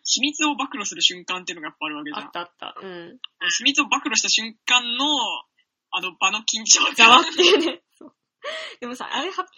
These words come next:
Speaker 2: ーアワーって意外とさ、その秘密を暴露した瞬間、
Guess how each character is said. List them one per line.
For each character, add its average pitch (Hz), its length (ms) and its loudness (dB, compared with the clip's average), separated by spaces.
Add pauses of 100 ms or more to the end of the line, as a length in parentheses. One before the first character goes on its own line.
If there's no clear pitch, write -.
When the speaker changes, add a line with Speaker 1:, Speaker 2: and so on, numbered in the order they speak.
(120)
Speaker 2:
ー 403 40 0
ア 311 40 0
ワ 262 60 -2
ー - 20 -6
っ - 40 -20
て - 80 -16
意 220 100 -10
外 330 200 -6
と 359 140 -12
さ、 254 440 -6 (680)
そ - 120 -20
の 95 40 -18
秘 - 140 -14
密 311 220 -10
を - 20 -10
暴 359 140 -6
露 254 180 -8
し - 40 -12
た - 80 -12
瞬 277 320 -10
間、 330 360 -6